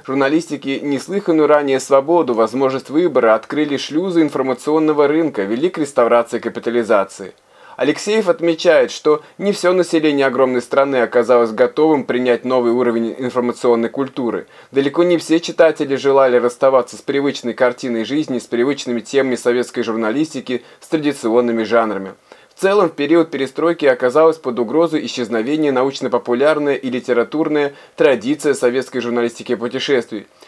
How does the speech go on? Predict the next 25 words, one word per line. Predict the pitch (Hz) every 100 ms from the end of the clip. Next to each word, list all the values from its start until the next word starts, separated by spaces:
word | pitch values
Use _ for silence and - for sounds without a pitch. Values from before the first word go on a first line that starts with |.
| _
Просветительская | 135 139 131 131 147 147 - 208
функция | - 147 147 135
тревел-медиатекста | 120 131 127 127 123 113 139 135 135
редуцируется. | 127 120 127 151 147 131 107 - 90 - - -
Мы | 147
склонны | 147 190 214 208
утверждать, | 190 175 147 175 196
что | -
наличие | 143 147 190 165
в | 139
стране | 147 139 175
глянцевых | 143 151 175 160 135
журналов | 135 139 170 165
путешествий | 147 120 123 170 175 139
является | 131 165 165
показателем | 139 131 127 151 160 147 143
не | 135
только | 160 180 170
экономического | 165 156 160 143 - 143
благополучия, | 127 135 139 147 151 143 - 107
но | 127
и | 180
высокой | 156 156 165 170
культуры | 156 120 127 135
общества. | 123 113 - 107 - 98